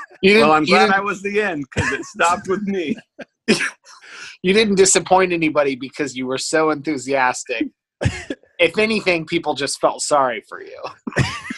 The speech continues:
Speaker 3: That's what I was trying to say.
Speaker 1: Yeah.
Speaker 2: Okay, so you, but d-, so a couple things happened. One is, like,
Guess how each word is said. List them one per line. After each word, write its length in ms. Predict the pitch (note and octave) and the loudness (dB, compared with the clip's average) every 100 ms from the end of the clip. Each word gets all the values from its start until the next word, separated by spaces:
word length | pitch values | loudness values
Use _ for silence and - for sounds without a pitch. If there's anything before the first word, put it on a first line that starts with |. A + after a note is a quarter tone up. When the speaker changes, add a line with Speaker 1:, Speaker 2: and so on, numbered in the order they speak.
| - E4+ - - - - D#4 | -12 -12 -12 -12 -12 -6 -6
Speaker 3:
That's 240 | - D#4+ - | -4 -4 -2
what 160 | D4 | 0
I 40 | F3 | -2
was 100 | D3+ | -4
trying 240 | - D#3+ | -6 -6
to 100 | D3 | -8
say. 300 | - - F#3+ - _ _ _ _ | -10 -14 -14 -16 _ _ _ _
Speaker 1:
Yeah. 300 | F3+ D#3+ D3 B2 | 0 4 4 4
Speaker 2:
Okay, 240 | - D3+ | 6 6
so 480 | B2+ F3+ E3 D3+ - | 6 6 6 4 2
you, 200 | C#3+ D#3 F#3 | 2 4 4
but 200 | D#3 E3 | 2 2
d-, 140 | E3+ - | 2 0
so 420 | - - D#3 E3+ | -4 -4 2 2
a 60 | |
couple 280 | D3 F#3+ F#3 | 4 2 0
things 320 | F3+ E3 C#3 | -2 0 0
happened. 460 | - C3 A#2+ F2 F#2+ | 2 0 0 -4 -6
One 280 | B2 D3+ F3+ | -2 2 2
is, 160 | D3+ | 2
like, 240 | C3+ A#2+ | 2 0